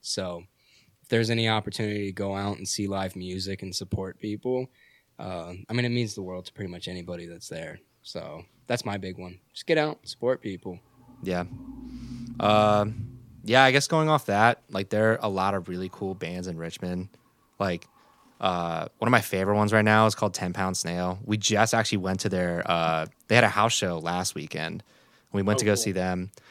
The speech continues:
Speaker 2: Uh, our buddy Pat is in a band called Sifter, I think,
Speaker 1: Yeah,
Speaker 2: right?
Speaker 1: Sifter.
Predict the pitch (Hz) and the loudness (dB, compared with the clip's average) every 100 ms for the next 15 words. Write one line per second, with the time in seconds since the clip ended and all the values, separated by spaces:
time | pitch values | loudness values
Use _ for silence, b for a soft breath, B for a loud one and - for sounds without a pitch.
0 | b - 110 101 101 120 113 95 - 104 | b 2 4 4 4 4 4 2 4 8
1 | 123 131 _ - b b 98 101 90 104 | 8 6 _ -20 b b -2 0 4 4
2 | 104 107 - 95 82 - 110 - 190 247 | 6 4 0 -6 -6 -6 -6 -2 -2 -2
3 | 226 320 302 123 160 339 - 123 - 170 | -4 -8 0 2 2 0 0 0 0 -2